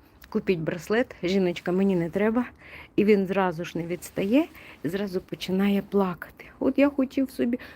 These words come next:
ніхто, каже, "не треба, не треба, я хотів собі купити". І тільки ти чуєш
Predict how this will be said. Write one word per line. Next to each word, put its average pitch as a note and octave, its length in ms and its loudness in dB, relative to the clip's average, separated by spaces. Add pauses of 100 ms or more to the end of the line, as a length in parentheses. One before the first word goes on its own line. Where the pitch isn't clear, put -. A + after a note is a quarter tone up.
(120)
ніхто, D4+ 540 4 (140)
каже, C#4+ 280 2
"не C#4 160 6
треба, C#4 320 2
не C4+ 160 6
треба, C4+ 520 0
я B3 160 0
хотів B3 340 -2
собі B3 240 -2
купити". - 380 -2
І G#3 80 -8
тільки - 340 0
ти G3+ 140 -4
чуєш G3+ 480 0